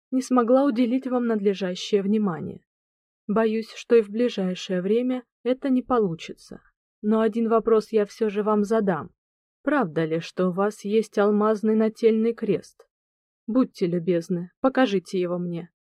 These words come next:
Артур вдруг почувствовал, что земля уплывает из-под ног. Неужели Матильда даёт понять, что признаёт его? Но она только взглянула на крестик и промолчала.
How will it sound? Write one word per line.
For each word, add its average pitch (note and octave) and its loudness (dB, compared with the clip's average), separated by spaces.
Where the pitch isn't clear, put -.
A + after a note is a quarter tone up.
Артур F3+ -4
вдруг G#3 -2
почувствовал, G3+ -8
что - -6
земля G#3+ 0
уплывает G#3 -4
из-под G3+ -6
ног. - -8
Неужели G3+ -4
Матильда F#3 -4
даёт F#3+ -2
понять, G#3 0
что - -8
признаёт G#3+ 0
его? E3 -8
Но B3+ 2
она B3 2
только A#3 0
взглянула G#3+ 2
на F#3+ 0
крестик G#3+ -4
и G#3+ -6
промолчала. F3+ -4